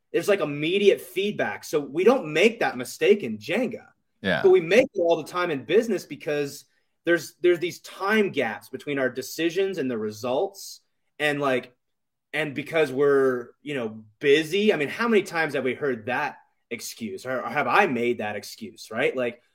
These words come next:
Speaker 1: "I'm just busy, so we're going so fast that I'm willing to make a few mistakes."
Speaker 2: Mm-hmm.
Speaker 1: Man, that's just such an, it's such a bad place to operate from.
Speaker 2: Yeah, and I think, you know,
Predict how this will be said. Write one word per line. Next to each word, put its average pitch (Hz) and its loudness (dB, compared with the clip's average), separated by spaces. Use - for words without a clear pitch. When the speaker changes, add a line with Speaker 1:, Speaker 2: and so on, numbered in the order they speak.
Speaker 1:
"I'm 180 2
just 127 2
busy, 175 2
so 147 2
we're 135 0
going 165 2
so 170 2
fast 156 -2
that 143 0
I'm 131 -2
willing 147 2
to 135 -2
make 135 -4
a 139 -6
few 143 -8
mistakes." 127 -6
Speaker 2:
Mm-hmm. 101 0
Speaker 1:
Man, 139 0
that's 170 0
just 185 -10
such 196 2
an, 135 -8
it's 147 -4
such 220 -2
a 143 0
bad 147 0
place 151 -2
to 120 -6
operate 107 -8
from. - -16
Speaker 2:
Yeah, 101 4
and 123 4
I 131 4
think, 156 -2
you 131 0
know, 110 0